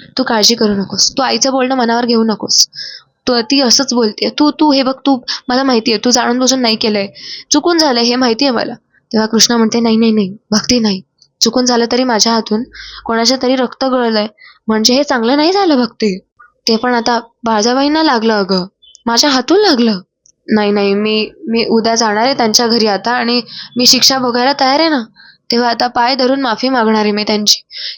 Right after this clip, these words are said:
त्याशिवाय मला नाही चैन पडणार गं भक्ती. हे, हे काय झालं माझ्या हातून?" असं आपल्या हातांकडे बघत आता ही कृष्णा स्वतःच्या हातांना बळवून घेत असते आणि "चांगलं नाही झालं, चांगलं नाही झालं" म्हणून रडत असते. तेव्हा भक्ती तिला आवरते आणि म्हणते, "अगं कृष्णा काय करतेस तू?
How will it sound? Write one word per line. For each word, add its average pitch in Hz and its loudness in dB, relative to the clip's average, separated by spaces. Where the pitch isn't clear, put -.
त्याशिवाय 254 2
मला 262 0
नाही 254 0
चैन 285 0
पडणार 226 0
गं 214 0
भक्ती. 226 -2
हे, 247 0
हे 269 2
काय 330 2
झालं 302 2
माझ्या 240 2
हातून?" 220 0
असं 226 0
आपल्या 240 0
हातांकडे 240 -2
बघत 226 0
आता 220 -2
ही 247 0
कृष्णा 233 0
स्वतःच्या 247 0
हातांना 233 0
बळवून 226 0
घेत 240 0
असते - -4
आणि 240 2
"चांगलं 240 0
नाही 254 2
झालं, 226 2
चांगलं 233 -2
नाही 240 0
झालं" 214 0
म्हणून 247 2
रडत 226 0
असते. - -2
तेव्हा 214 0
भक्ती 226 -2
तिला 247 0
आवरते 240 0
आणि 247 0
म्हणते, 240 0
"अगं 285 2
कृष्णा 302 0
काय 359 0
करतेस 427 0
तू? 262 0